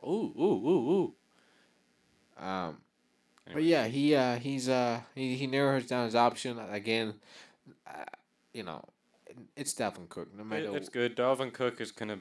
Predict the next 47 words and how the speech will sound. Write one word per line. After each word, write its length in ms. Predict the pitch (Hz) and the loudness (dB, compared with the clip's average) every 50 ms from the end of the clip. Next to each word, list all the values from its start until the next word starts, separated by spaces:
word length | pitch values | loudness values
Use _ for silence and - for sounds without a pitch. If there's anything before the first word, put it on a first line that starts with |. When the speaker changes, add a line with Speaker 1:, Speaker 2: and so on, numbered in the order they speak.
| - _ | -12 _
Speaker 1:
probably 340 | - - 98 101 101 107 101 | -12 -6 -4 -4 -2 -2 -4
be 140 | 101 104 95 | -4 -6 -6
top 240 | - 95 92 95 - | -4 -4 -6 -4 -4
ten 180 | - 95 92 | -6 -8 -8
talent 420 | 92 90 90 92 92 95 95 - - | -6 -6 -6 -6 -4 -6 -8 -8 -10
no 60 | 85 | -10
matter 220 | 87 87 82 85 | -10 -8 -8 -6
where 200 | 80 101 131 147 | -4 0 0 2
he 100 | 127 110 | 2 0
goes, 400 | 90 98 98 95 95 95 95 107 | 0 0 0 2 0 0 -2 -4
Speaker 2:
Yeah, 300 | 113 104 101 98 95 95 | -4 -4 -2 -2 -2 -2
it's 180 | 98 104 - - | -2 -4 -6 -6
just 220 | - 139 - 80 - | -6 -6 -6 -6 -4
Speaker 1:
so 60 | 123 | -4
Speaker 2:
Dalvin 240 | 120 120 113 120 107 | -4 -4 -6 -8 -8
Cook. 180 | - 113 - - | -8 -8 -8 -6
He's, 240 | - 113 113 110 | -6 -6 -6 -6
you 260 | 110 - 110 117 117 107 | -8 -10 -10 -8 -8 -6
know, 260 | 98 92 92 95 101 | -4 -4 -4 -4 -4
he's 160 | 107 107 113 | -4 -2 0
always 220 | 123 120 113 107 - | 0 0 0 -2 -4
cooking 280 | - 101 90 - 95 | -6 -10 -10 -8 -10
with 120 | 87 87 85 | -12 -12 -12
the 60 | 85 | -8
ball, 220 | 85 90 87 85 | -4 -2 -2 -2
dude. 260 | 82 82 87 85 85 - _ _ _ _ _ _ _ _ _ _ _ | -2 -4 -6 -6 -8 -10 _ _ _ _ _ _ _ _ _ _ _
He's 160 | - 123 117 | -10 -6 -4
like 120 | 254 - - | -2 -2 0
a, 200 | 92 80 78 - - 196 - _ - | 0 -2 -2 -6 -10 -18 -20 _ -14
like 100 | 240 - | -14 -12
a 20 | 101 | -10
machine 420 | 92 87 - - - 131 123 110 | -6 -4 -2 -2 -2 -2 -2 -2
on 80 | 101 92 | -2 -4
the 60 | 87 | -4
field 280 | 85 - - 123 113 98 | -6 -4 -2 -2 0 0
out 200 | 90 82 - - | -2 -4 -6 -6
there 120 | 90 85 | -6 -4
all 100 | 85 82 | -4 -4
the 80 | 80 80 | -6 -8
time, 280 | - - 80 80 80 78 | -10 -10 -10 -10 -10 -10
I 40 | 78 | -12
feel 200 | - - - 87 | -14 -14 -12 -10
like. 180 | 80 76 78 - _ _ _ _ _ _ _ _ _ _ _ _ - - _ _ _ _ _ | -8 -10 -10 -12 _ _ _ _ _ _ _ _ _ _ _ _ -20 -20 _ _ _ _ _
Speaker 1:
He's 100 | - - | -20 -14
a 100 | 104 90 85 | -12 -12 -6
master 480 | 85 87 98 104 104 98 - - 87 | -2 0 2 2 2 0 -2 -6 -10
chef. 440 | 82 - - - - 101 90 85 - | -10 -10 -8 -8 -8 -8 -8 -10 -12